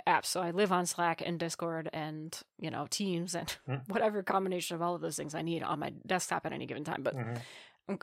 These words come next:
Speaker 1: I'm always on, always connected. And when I'm trying to work on something, somebody pops up with a D M and it, I'm, I'm usually blocking because I'm the one who has all the keys to the A W S and all of that stuff
Speaker 2: Mm.
Speaker 1: in my organizations usually.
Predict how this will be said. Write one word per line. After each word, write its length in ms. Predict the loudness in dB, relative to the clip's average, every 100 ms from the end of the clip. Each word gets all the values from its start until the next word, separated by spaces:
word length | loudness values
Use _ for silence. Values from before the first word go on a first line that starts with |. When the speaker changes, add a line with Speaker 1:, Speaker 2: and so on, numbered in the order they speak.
| 2
Speaker 1:
I'm 100 | 6
always 300 | 8 8 6
on, 240 | 4 4
always 260 | 4 2 2
connected. 380 | 2 2 4 4
And 160 | 4
when 100 | 6
I'm 160 | 6 6
trying 220 | 6 6
to 60 | 6
work 240 | 6 6
on 160 | 4 2
something, 440 | 0 0 0 0 -4 -14 -20 -20 -20 -20 -20 _ 2
somebody 280 | 6 6
pops 280 | 8 8 8
up 80 | 4
with 80 | 4
a 40 | 2
D 200 | 4 6
M 280 | 6 4 0
and 140 | 0 0
it, 80 | 4
I'm, 260 | 4 4 2
I'm 420 | 4 4 4 0 -4 _ _ _ _ _ _
usually 460 | 2 2 4 4 2
blocking 540 | 6 6 6 2 -4
because 240 | -4 -2 0
I'm 200 | 2 2
the 60 |
one 140 | 2 2
who 80 | 4
has 220 | 2 2
all 100 | 0
the 80 | -2
keys 400 | -2 -2 -2 -2
to 100 | 0
the 100 | 4
A 140 | 4
W 340 | 2 2 2 2
S 240 | 2 0
and 80 | 0
all 160 | 0 0
of 80 |
that 180 | -2 -2
stuff 300 | 0 2 2
Speaker 2:
Mm. 220 | 0 0
Speaker 1:
in 180 | -2 -2
my 160 | -2 0
organizations 920 | -2 -2 -4 -4 -2 -2 -2 -2 0
usually. 480 | 0 0 0 0